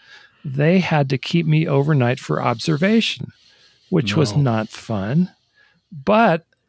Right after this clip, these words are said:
Speaker 1: here's another thing about the E R. E R patients get to jump the line for certain tests and certain procedures. So by me staying overnight meant I got the stress test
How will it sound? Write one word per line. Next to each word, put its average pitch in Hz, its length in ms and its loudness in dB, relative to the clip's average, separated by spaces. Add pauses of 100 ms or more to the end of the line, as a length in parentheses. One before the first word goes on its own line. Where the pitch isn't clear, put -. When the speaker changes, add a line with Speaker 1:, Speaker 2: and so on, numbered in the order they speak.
(380)
Speaker 1:
here's 170 380 2
another 165 320 4
thing 160 220 2
about 123 240 0
the 147 80 -8 (160)
E 120 80 0
R. 117 160 -2
E 190 240 0
R 196 160 4
patients 143 640 0 (180)
get - 220 -4
to 143 100 -4
jump 127 340 2
the 135 120 -2
line 117 380 0
for 127 320 -2
certain 147 480 -2
tests - 540 -2
and 123 160 -2
certain 135 320 -2
procedures. 156 840 -2 (380)
So - 280 0
by 143 180 2
me 160 180 4
staying 170 520 2
overnight 147 580 2
meant 139 220 0
I 131 80 -2
got 147 320 -4
the 135 80 -4
stress 196 460 -2
test - 500 -4